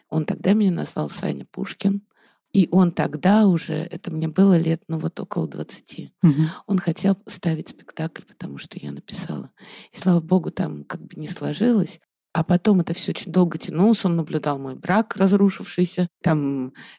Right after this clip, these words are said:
Speaker 1: э, ребенок, ничего не получается, я рисую по-прежнему. И он в какой-то момент, э, сказал: «Ну, теперь уже как бы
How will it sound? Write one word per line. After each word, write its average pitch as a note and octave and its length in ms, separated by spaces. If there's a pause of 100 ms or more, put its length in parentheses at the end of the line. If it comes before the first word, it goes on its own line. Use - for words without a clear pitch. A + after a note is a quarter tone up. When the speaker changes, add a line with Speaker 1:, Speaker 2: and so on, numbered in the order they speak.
Speaker 1:
э, C3+ 200
ребенок, G3+ 640
ничего D#3+ 360
не D#3 60
получается, G3 840 (140)
я D#3+ 360
рисую G#3 500
по-прежнему. F#3 680 (340)
И F#3 160
он A#3 180
в G#3+ 60
какой-то G3 360
момент, F#3 500 (420)
э, G#2 720
сказал: F3 400
«Ну, D#3+ 100
теперь G3 380
уже E3+ 200
как - 260
бы E3 120